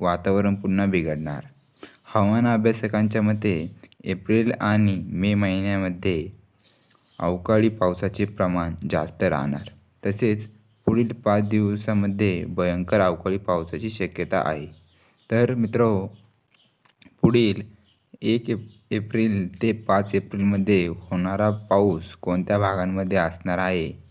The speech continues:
याविषयी आपण संपूर्ण आढावा घेणार आहोत. त्याआधी चॅनलवर नवीन असाल तर चॅनल, आपल्या या YouTube चॅनलला सबस्क्राईब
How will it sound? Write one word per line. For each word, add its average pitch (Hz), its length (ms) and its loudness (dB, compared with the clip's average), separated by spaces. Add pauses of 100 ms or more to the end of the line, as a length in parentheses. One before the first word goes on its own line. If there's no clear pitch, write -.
(480)
याविषयी 101 440 2
आपण 95 540 0 (360)
संपूर्ण 98 420 0
आढावा 95 440 2
घेणार 87 360 -2
आहोत. 76 260 -4 (800)
त्याआधी 113 580 4 (260)
चॅनलवर 107 460 2
नवीन 104 320 2
असाल 101 300 -2 (100)
तर 101 240 2 (560)
चॅनल, 95 340 0
आपल्या 98 480 2 (160)
या 104 160 2
YouTube 101 360 0
चॅनलला 98 640 0 (1300)
सबस्क्राईब 107 560 2